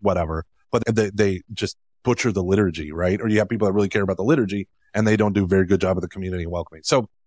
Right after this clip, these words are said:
I'm at a place that does a flawless job with liturgy. And so I said,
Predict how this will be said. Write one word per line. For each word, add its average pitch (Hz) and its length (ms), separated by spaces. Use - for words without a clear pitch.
I'm 156 140
at 190 80
a - 40
place 123 240
that 110 120
does 107 240
a 110 180
flawless 143 640
job 98 260
with 90 140
liturgy. 92 540
And 107 160
so 107 180
I 98 120
said, 98 260